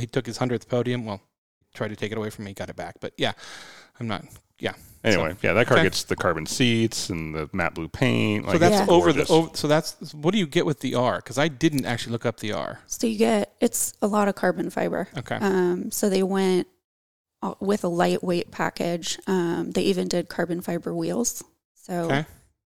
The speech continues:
Speaker 3: sounds expensive to get
Speaker 2: With
Speaker 3: the
Speaker 2: rear
Speaker 3: little curb
Speaker 2: fans
Speaker 3: rash.
Speaker 2: on the rear wheels.
Speaker 3: Yeah.
Speaker 2: Yeah, so it is fan, fan wheels.
Speaker 1: Okay.
Speaker 2: Functional.
Speaker 1: Functional fan wheels. Okay.
Speaker 2: Yeah.
Speaker 1: All right.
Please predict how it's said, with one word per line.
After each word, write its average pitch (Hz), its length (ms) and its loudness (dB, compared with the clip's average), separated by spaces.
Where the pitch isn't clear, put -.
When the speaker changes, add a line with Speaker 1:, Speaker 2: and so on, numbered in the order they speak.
Speaker 3:
sounds 180 200 -4
expensive 190 720 -6
to - 80 -6
get - 120 -4
Speaker 2:
With 110 100 4
Speaker 3:
the - 60 -4
Speaker 2:
rear 104 180 8
Speaker 3:
little - 80 2
curb 92 300 2
Speaker 2:
fans 90 140 -2
Speaker 3:
rash. - 240 -4
Speaker 2:
on 92 140 -2
the 87 60 -6
rear 85 200 -4
wheels. 78 420 -6
Speaker 3:
Yeah. 202 360 4
Speaker 2:
Yeah, 92 220 0
so - 140 0
it 92 80 2
is 82 160 -8
fan, 90 320 0
fan 92 240 -2
wheels. 90 300 -6
Speaker 1:
Okay. 151 100 -6
Speaker 2:
Functional. 160 360 6
Speaker 1:
Functional 185 340 2
fan 143 280 2
wheels. 120 200 -2
Okay. 127 220 2
Speaker 2:
Yeah. 180 160 6
Speaker 1:
All 135 60 -2
right. 160 260 2